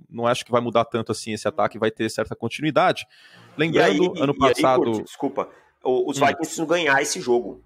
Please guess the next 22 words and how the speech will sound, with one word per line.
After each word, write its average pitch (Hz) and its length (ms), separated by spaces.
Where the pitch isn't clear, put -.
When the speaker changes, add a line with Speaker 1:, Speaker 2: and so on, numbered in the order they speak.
Speaker 2:
entendeu? 107 380
Porque - 240
perderam 139 360
as 190 120
duas 131 340
ano 120 140
passado 117 340
pros - 160
Packers 165 360
e - 40
parece 156 220
que 113 80
estão 165 120
Speaker 1:
É. - 100
Speaker 2:
sempre - 200
perdendo 175 420
pros - 140
Packers, - 400
tem 117 120
que 147 100
ganhar. 139 460
Speaker 1:
Exato, 113 680